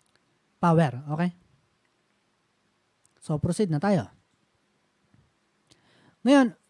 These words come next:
itong pinagdadadakdak ko, saan ba natin siya pwedeng gamitin? Una, dun sa ating casual na conversation sa mga kapwa natin sound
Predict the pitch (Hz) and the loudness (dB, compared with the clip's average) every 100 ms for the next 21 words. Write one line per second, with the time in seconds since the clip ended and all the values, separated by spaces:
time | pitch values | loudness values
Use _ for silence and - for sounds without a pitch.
0 | _ _ _ _ _ _ _ - 214 262 | _ _ _ _ _ _ _ -6 -2 0
1 | 262 254 220 220 208 208 214 190 185 143 | 0 -4 -2 -2 -2 -4 -4 -6 -6 -6
2 | 143 - _ _ _ _ - 220 220 214 | -8 -10 _ _ _ _ -4 0 2 2
3 | 220 202 196 202 202 190 180 180 165 143 | 2 0 -2 -2 -2 0 0 0 -2 -4
4 | 135 180 113 98 _ _ _ _ _ _ | -2 -2 -4 -10 _ _ _ _ _ _
5 | _ _ _ _ _ _ _ 254 294 196 | _ _ _ _ _ _ _ 6 6 6
6 | 190 - _ _ _ _ _ _ _ _ | 2 -4 _ _ _ _ _ _ _ _
7 | - 247 269 240 254 247 226 220 190 180 | -2 0 2 0 0 0 0 0 0 0
8 | 170 160 165 180 240 180 143 143 - 170 | -2 -2 -4 -2 -2 0 -2 -4 -4 -2
9 | 160 160 160 165 160 147 156 147 156 147 | -2 -2 -2 -2 -2 -2 -4 -4 -4 -4